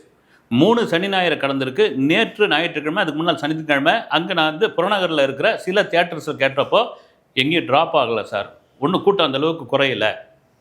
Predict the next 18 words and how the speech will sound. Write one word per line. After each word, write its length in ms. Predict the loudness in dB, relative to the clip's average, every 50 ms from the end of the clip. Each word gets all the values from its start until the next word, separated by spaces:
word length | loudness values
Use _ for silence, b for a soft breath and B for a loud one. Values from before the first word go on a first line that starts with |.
| _ _ _ _ _ _
காட்சிகள்லாம் 600 | 2 2 2 4 2 2 2 4 2 2 0 0
வந்து 160 | 0 0 -2
பெருமளவுக்கு 520 | 0 2 2 2 4 2 0 -2 -2 -2 -4
இன்னும் 200 | -6 -6 -4 -2
குறையல, 340 | 0 0 0 2 2 0 0 -2 -6 -6
மூணாவது 400 | -2 0 0 2 2 2 2 2
வாரங்க 300 | 0 0 0 -2 -6 -8
வந்து." 320 | -8 -8 -10 -10 -12 -14 _ _ _ _ _ _ _ _ _ _ _ B B B
அப்படி 260 | B B 2 4 4
இருக்கும்போது, 540 | 4 4 2 2 2 4 4 4 2 0 0
இந்த 160 | -2 -4 -2
பதினெட்டு 500 | 0 0 0 0 0 0 -2 -2 -2 -2
நாள்ல 460 | 0 2 0 0 0 0 -2 -2 -2 -2 -2
வசூல் 280 | -2 -2 -2 0 -2 -2
என்னவா 320 | -2 -2 -2 -2 -2 -2
இருக்கும்? 260 | -2 -4 -6 -12 -16 -18 _ _ _ _ 0
நாலு 300 | 2 4 4 4 2 2
நாள்ல 420 | 2 2 2 2 2 2 2 2